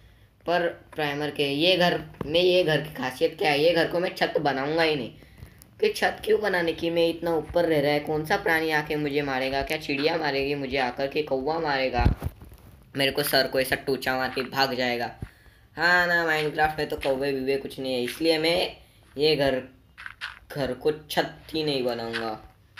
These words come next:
देखते हैं कौन मारता है मुझे। हाँ, हाँ, हाँ, हाँ। इधर, इधर मकड़ी बिखड़ी भी नहीं आ सकती, कोई नहीं आ सकता।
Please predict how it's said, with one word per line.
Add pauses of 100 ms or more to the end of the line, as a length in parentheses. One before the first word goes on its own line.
(460)
देखते
हैं
कौन
मारता
है
मुझे।
हाँ,
हाँ,
हाँ,
हाँ। (360)
इधर, (140)
इधर
मकड़ी
बिखड़ी
भी
नहीं
आ
सकती,
कोई
नहीं
आ
सकता।